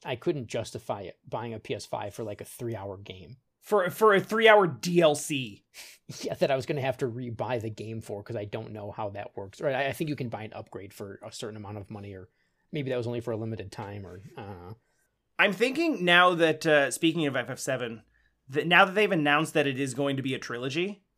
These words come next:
Speaker 1: Yeah.
Speaker 2: and they've announced the next one coming out, I'm kind of fighting on, like,
Speaker 1: Oh.
Speaker 2: do I, do I jump in when the next part comes out and play them, or do I just wait it out?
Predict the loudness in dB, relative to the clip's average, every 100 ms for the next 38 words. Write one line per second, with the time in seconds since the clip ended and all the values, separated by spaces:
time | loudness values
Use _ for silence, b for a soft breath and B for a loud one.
0 | _ -10 -10 -10 -14 _ _ _ -2 0
1 | 0 0 2 0 0 -4 -2 -2 -2 -4
2 | -4 -4 -6 -2 0 0 -2 _ -6 -4
3 | 0 2 4 4 2 4 4 6 4 2
4 | 0 0 0 0 -2 -10 _ _ _ -12
5 | -6 -4 -4 -6 -10 -16 _ _ -18 -12
6 | -2 4 6 8 8 6 6 4 0 -4
7 | -12 -2 4 8 8 6 0 -2 6 6
8 | 6 2 4 4 2 -2 -6 -12 _ _
9 | -4 0 0 0 0 0 0 -2 -4 0
10 | 0 0 -2 -2 4 4 4 2 2 2
11 | 2 0 -2 -2 2 4 4 4 6 6
12 | 4 -2 -6 -4 -2 0 -2 0 0 -2
13 | -12